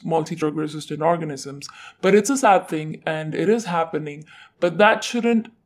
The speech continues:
pull you away from all the amazing things that allopathy has done,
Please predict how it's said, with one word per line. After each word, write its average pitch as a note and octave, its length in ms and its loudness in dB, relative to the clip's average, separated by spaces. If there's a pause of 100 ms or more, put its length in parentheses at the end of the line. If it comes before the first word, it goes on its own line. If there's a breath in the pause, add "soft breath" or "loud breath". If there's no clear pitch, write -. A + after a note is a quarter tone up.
pull G3+ 220 2
you F#3+ 180 2
away F3 420 4
from D#3 720 -2 (1000)
all A#3+ 320 6
the A#3 160 4
amazing F#3 720 6
things F3 540 2
that E3 200 4
allopathy E3 480 0
has D3+ 220 -2
done, E3+ 480 2